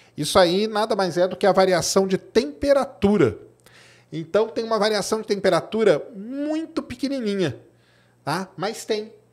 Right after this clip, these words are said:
E essa variação de temperatura aí, isso que a gente tá vendo, é o que vem lá do início do universo. Então, é assim que foi detectado. E essas imagens aqui,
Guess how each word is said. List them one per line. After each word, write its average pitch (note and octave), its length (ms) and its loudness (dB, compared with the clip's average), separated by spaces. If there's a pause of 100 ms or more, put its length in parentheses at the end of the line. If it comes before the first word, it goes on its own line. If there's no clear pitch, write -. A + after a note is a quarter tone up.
(180)
E F3+ 120 -2
essa G3 320 2
variação F#3 520 0
de E3+ 80 -10
temperatura E3 640 -2
aí, F#3+ 340 -4 (100)
isso A3+ 360 -10
que - 100 -8
a D3+ 60 -4
gente D#3 200 -10
tá E3 160 -2
vendo, E3+ 600 -4 (220)
é F3+ 340 4 (160)
o E3+ 100 -4
que E3+ 140 -4
vem D#3 320 -4
lá F3 360 -6 (380)
do F3 120 -4
início D#3 440 -8
do D#3 80 -6
universo. A#2+ 500 -10
Então, D#3+ 140 0
é F3+ 80 6
assim F3+ 240 -4
que F3+ 60 -14
foi G3 100 4
detectado. F3 600 -2 (400)
E E3 340 8
essas G3 300 6
imagens D#3 500 2
aqui, G3+ 380 -2